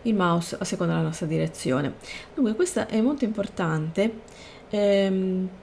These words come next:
perché, eh, ci, ci può essere molto utile facendo danni a tempo anche e soprattutto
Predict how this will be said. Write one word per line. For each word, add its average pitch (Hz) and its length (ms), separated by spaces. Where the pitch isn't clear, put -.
perché, 240 420
eh, 196 460
ci, - 100
ci 262 120
può 262 120
essere 220 240
molto 220 280
utile 233 380
facendo 269 340
danni 214 260
a 180 60
tempo 185 580
anche 254 560
e 190 180
soprattutto 262 840